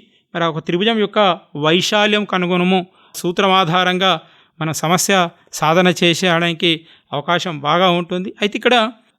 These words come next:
మూడు బిందువులు ఇచ్చినప్పుడు మరి త్రిభుజ వైశాల్యం అడగకుండా మూడు బిందువులను మరి సరేఖీయాలని ఎలా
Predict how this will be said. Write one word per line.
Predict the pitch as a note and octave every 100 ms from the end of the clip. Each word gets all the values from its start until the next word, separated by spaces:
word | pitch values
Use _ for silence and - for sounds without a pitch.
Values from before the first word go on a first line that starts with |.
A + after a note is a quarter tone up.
| -
మూడు | D3 D#3+ B3
బిందువులు | A#3 A#3+ B3 A#3+
ఇచ్చినప్పుడు | - A#3 A#3 B3 E4 _ _ -
మరి | E3+ E3
త్రిభుజ | E3+ F#3 G#3+
వైశాల్యం | G#3 G#3 - G#3 G#3 G#3+
అడగకుండా | D#3+ E3 D#3 D3+ G3 - _ _ -
మూడు | F#3+ F3+
బిందువులను | F#3+ G#3+ C4 C4 B3+ A#3+ G#3+ G#3 D#3+
మరి | D3+
సరేఖీయాలని | D#3+ E3 A3 A3+ G3 G#3 G3+ F#3+ G#3+ A#3 - _ _
ఎలా | D#3+ F3 F3